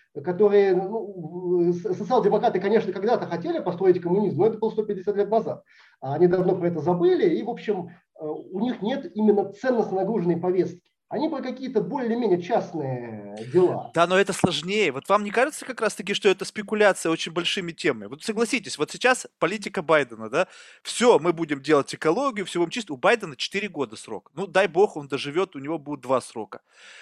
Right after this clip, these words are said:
Speaker 2: Политика вся ориентирована, что там carbon neutral, там тридцатый год, пятидесятый год и так далее. Обещать можно сколько угодно. Твой срок государственной службы уже давным-давно пройдёт.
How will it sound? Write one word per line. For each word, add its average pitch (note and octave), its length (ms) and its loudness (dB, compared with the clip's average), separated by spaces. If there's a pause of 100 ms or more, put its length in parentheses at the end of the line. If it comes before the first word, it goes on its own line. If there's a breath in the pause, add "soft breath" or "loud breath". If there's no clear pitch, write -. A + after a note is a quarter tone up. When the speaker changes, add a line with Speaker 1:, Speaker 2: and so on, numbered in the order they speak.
(720 loud breath)
Speaker 2:
Политика A#3 500 2
вся - 280 4
ориентирована, F3 500 -2
что - 160 -6
там B2+ 340 -2
carbon D#3+ 720 0
neutral, F#3+ 840 0
там A#2+ 280 -2
тридцатый G#3+ 520 2
год, F#3+ 240 -2
пятидесятый D#3+ 600 0
год E3+ 180 -6
и - 20 -20
так E3 160 -6
далее. B2+ 380 -2
Обещать F3+ 580 2
можно F3+ 260 0
сколько G#3+ 380 0
угодно. G3 480 -2 (100)
Твой G#3 220 4
срок A#3+ 340 4
государственной F3 540 0
службы C3+ 240 -8
уже F#3 160 2
давным-давно F#3 560 -2
пройдёт. A#3 460 -2